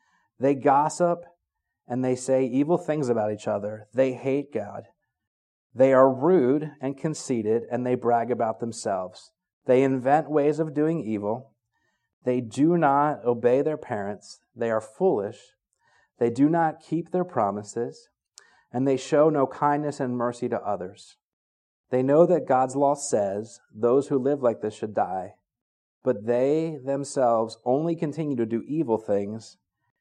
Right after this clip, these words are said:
and they applaud others who do them." So everything in that list, and that was quite a list,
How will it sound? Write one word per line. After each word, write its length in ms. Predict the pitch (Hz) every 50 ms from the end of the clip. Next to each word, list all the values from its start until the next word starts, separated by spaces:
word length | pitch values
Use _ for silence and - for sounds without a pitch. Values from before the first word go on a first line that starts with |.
| _ _ _ _ _ _ _
and 160 | - 113 123
they 60 | 123 120
applaud 420 | 117 113 - - 143 127 131 135
others 440 | - - 110 113 120 123 123 120 -
who 140 | - 131 120
do 240 | 110 101 107 107 104
them." 300 | 98 95 95 95 95 - _ _ _ _ _ _ _ _ _ _ _ _ _ _ _
So 260 | _ - - 156 - -
everything 540 | - 147 165 175 185 214 208 208 190 180 170
in 140 | 160 151 147
that 220 | 143 135 127 123
list, 320 | 139 156 160 139 113 110 -
and 120 | 123 123
that 160 | 143 147 147
was 120 | 143 135 135
quite 380 | - - - - 147 147 151
a 60 | 147 143
list, 560 | 131 127 107 98 104 - - - - -